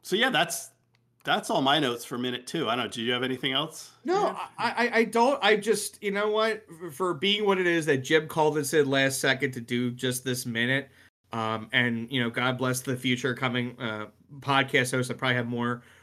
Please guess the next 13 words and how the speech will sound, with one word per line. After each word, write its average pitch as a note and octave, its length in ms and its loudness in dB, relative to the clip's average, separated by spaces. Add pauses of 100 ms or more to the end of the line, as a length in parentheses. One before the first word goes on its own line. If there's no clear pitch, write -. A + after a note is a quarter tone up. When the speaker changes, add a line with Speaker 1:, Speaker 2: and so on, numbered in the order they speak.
(160)
Speaker 2:
written B2+ 300 -2
down B2 300 2
notes. B2+ 340 -2 (260)
I F#3+ 160 4
did G#3 180 6
enjoy F#3 260 4
this E3 160 2
film, F#2+ 280 -8
as B2 160 -6
I B2 60 -2
said. G#2 260 -10
I, A2+ 60 -4
I, A#2 300 -4